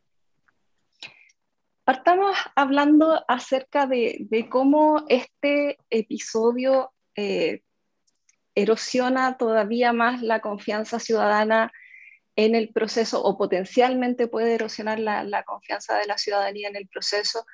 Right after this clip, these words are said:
eh, y qué, qué impacto en el largo plazo podría tener esta,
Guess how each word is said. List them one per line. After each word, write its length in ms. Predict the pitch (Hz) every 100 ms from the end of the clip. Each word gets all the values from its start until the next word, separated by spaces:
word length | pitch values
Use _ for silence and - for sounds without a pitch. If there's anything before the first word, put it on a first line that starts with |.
| - - - -
eh, 160 | 196
y 140 | - -
qué, 220 | 254 247
qué 100 | 254
impacto 800 | 254 247 247 254 - 208 214 - _
en 180 | 208 208
el 140 | 208
largo 320 | 208 208 226
plazo 340 | 214 214 226 233
podría 420 | 220 220 240 233
tener 280 | 214 214 220
esta, 380 | - 214 104